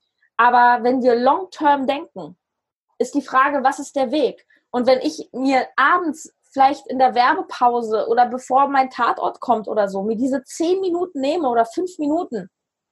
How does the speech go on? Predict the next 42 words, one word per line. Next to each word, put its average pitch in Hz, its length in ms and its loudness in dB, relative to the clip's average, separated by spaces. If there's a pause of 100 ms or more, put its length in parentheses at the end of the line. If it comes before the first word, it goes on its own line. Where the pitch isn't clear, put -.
(120)
mir 240 140 4
einfach 311 240 0
mein 262 200 2
Brot 262 340 0
vorbereite, 226 680 0
mir 240 140 -2
ein 233 40 -6
bisschen 285 220 -4
Gemüse 330 500 -2
koche 269 320 -2
für - 160 -8
den 220 80 -6
nächsten 214 340 -6
Tag, 190 300 -2
in 226 140 -2
größeren 262 500 0
Mengen, 294 280 2
dass 208 140 -2
ich 226 120 -12
gleich 233 200 -2
mehrere 294 320 0
Tage 233 260 -2
von 214 140 -12
essen 233 260 -10
kann, 202 280 -12 (880)
dann 262 260 2 (240)
habe 311 340 2
ich 320 100 -4
aber 277 120 2
am 254 80 0
nächsten 302 360 -2
Tag 262 320 -2
Essen, 269 400 -4
was 285 300 -2
mir 269 280 0
Energie 220 640 -4
gibt. 262 440 0 (460)
Und 254 280 2
wenn 269 180 2
ich 294 180 -6
Energie 240 440 -2
habe, 285 600 2